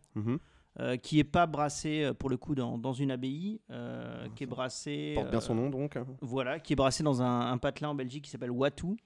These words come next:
Speaker 2: et c'est la brasserie Saint-Bernard.
Speaker 1: D'accord.
Speaker 2: Donc, c'est des bières, euh, assez, euh, assez, assez classiques, hein, avec, ils prennent vraiment le temps de les faire, ils les font, euh, maturer trois mois.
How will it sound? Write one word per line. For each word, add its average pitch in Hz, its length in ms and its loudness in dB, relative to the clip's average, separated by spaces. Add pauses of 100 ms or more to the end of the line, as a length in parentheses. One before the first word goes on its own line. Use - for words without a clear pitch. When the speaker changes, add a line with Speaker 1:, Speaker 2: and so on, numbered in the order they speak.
(200)
Speaker 2:
et 131 240 -2
c'est - 140 -6
la 120 80 -2
brasserie 127 420 -4
Saint-Bernard. 127 680 -4 (560)
Speaker 1:
D'accord. 117 320 -4 (180)
Speaker 2:
Donc, 127 160 -8
c'est 147 120 -6
des 139 100 -2
bières, 147 300 0
euh, 127 360 2
assez, 135 460 -2
euh, 127 240 -4
assez, 135 400 -4
assez 131 300 -2
classiques, 147 500 -2
hein, 135 140 0
avec, 123 260 -4
ils - 40 -8
prennent 143 220 4
vraiment 143 240 6
le 147 60 4
temps 143 160 2
de 139 40 6
les 135 80 6
faire, 143 320 0
ils 123 180 0
les 123 100 -2
font, 135 420 -2
euh, 120 140 -2
maturer 127 500 0
trois - 240 2
mois. 139 240 4